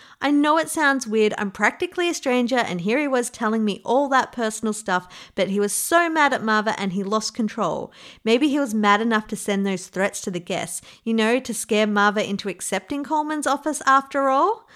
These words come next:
Wow, wow, wow, wow, wow. Okay there. I agree with Kirsten. It all makes perfect sense. That is a perfect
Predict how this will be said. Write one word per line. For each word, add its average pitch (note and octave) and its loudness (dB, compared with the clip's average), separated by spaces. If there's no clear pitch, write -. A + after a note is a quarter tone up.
Wow, G#3+ 6
wow, G#3+ 6
wow, G3+ 4
wow, G3 4
wow. G3 6
Okay A#3+ 4
there. F3+ 4
I G3+ 8
agree G#3 0
with G3+ -2
Kirsten. F#3+ -2
It - 0
all G#3+ 6
makes G3+ -2
perfect F#3+ -2
sense. F#3 -4
That F#3+ 0
is G3 -4
a - -8
perfect G#3+ -2